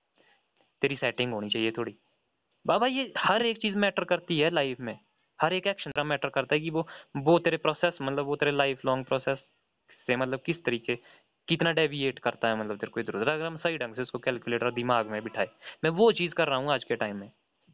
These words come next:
समझ रहा है? मैंने फिजिक्स, फिजिक्स, मैथमेटिक्स, ये वो, मुझे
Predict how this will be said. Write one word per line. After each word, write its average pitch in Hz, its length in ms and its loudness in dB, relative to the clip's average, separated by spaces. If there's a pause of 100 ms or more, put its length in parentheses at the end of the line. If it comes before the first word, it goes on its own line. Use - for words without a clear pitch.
(280)
समझ 156 200 0
रहा 165 80 0
है? 175 60 -6
मैंने 185 140 -6
फिजिक्स, 185 380 0
फिजिक्स, 170 320 2
मैथमेटिक्स, 165 600 0
ये 170 140 2
वो, 160 180 0
मुझे 156 380 0